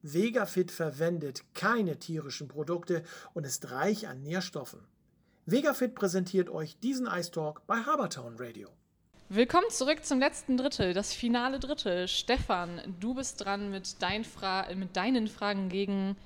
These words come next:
Speaker 2: äh, gegen Leon, an Leon. <laughs> Ähm, Stefan, ich hab gesehen, dass du ganz fleißig warst und, äh, bei Facebook im Fanforum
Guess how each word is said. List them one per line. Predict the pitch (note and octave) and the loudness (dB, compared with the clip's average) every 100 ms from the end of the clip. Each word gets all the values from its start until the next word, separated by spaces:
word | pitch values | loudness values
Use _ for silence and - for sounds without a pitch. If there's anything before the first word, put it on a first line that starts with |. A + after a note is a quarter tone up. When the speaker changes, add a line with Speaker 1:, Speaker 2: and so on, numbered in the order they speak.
| - - | -16 -14
Speaker 2:
äh, | F3 | -8
gegen | E3+ F#3+ | -4 -4
Leon, | F3 E3+ E3+ | -2 -4 0
an | - A#3 | 4 8
Leon. | A3+ A3+ G3 F#3+ | 10 10 8 6
<laughs> | A#3 - C#4+ D4+ - A3+ G#3 - - - C#4+ | 4 6 4 4 0 -2 -4 -8 -12 -8 -4
Ähm, | - G#3+ G#3 G#3 G3+ G#3+ | 4 6 6 4 2 2
Stefan, | C4+ C#4 | 4 4
ich | B3 | 2
hab | A#3+ | 0
gesehen, | G#3+ G#3+ | 2 4
dass | G#3 - | 4 0
du | |
ganz | G3 F#3+ | -2 0
fleißig | - G#3+ - - | 4 2 2 2
warst | F#3+ G3 - | 4 4 2
und, | F#3+ F#3+ - - | -2 0 -2 0
äh, | F#3 F3 | 2 4
bei | F3+ | 2
Facebook | F#3 A3 - - G3+ | 2 2 2 0 -2
im | F#3+ | -2
Fanforum | F#3 G3 F3+ G#3+ - G3 F#3 F3+ F3 F3 F3 | 0 2 2 0 2 2 4 2 0 -2 -6